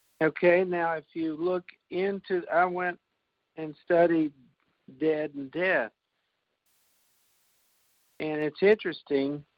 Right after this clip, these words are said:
very interesting, because one of the meanings of dead is insensible, void of perception,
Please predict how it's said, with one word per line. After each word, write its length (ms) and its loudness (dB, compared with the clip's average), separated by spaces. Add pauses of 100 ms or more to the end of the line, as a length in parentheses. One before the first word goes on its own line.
(160)
very 400 8
interesting, 760 -10 (1900)
because 500 2
one 280 2
of 160 2
the 100 -6
meanings 580 -4 (200)
of 240 0 (200)
dead 480 6 (420)
is 260 -8
insensible, 960 0 (160)
void 500 0 (120)
of 340 -4 (1040)
perception, 800 -2